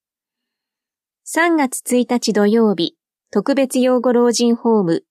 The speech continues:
龍泉がオープンします。入所定員数の充実や、居住環境の向上を図ります。所在地、龍泉二の十の八。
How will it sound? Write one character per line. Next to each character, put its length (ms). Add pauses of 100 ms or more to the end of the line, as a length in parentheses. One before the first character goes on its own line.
龍 200
泉 340
が 180
オ 80
ー 60
プ 100
ン 100
し 140
ま 160
す。 220 (1080)
入 200
所 200
定 240
員 220
数 220
の 160
充 180
実 320
や、 220 (280)
居 160
住 280
環 260
境 220
の 120
向 240
上 240
を 60
図 140 (160)
り 100
ま 140
す。 200 (880)
所 160
在 280
地、 300 (340)
龍 180
泉 400 (220)
二 180
の 180
十 300
の 140
八。 500